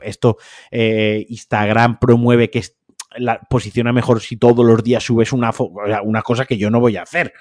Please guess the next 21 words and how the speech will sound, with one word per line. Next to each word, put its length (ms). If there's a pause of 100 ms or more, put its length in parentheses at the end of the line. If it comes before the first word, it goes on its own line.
(260)
Quiero 180
decir, 140
a 60
mí 120
me 100
gustaba 320
antes 180
que 80
subía 220
una 160
foto 260
a 60
las 120
mil, 300
se, 160
tal, 400
tenía 240
interacciones, 580
se 80
me 100
escribía, 360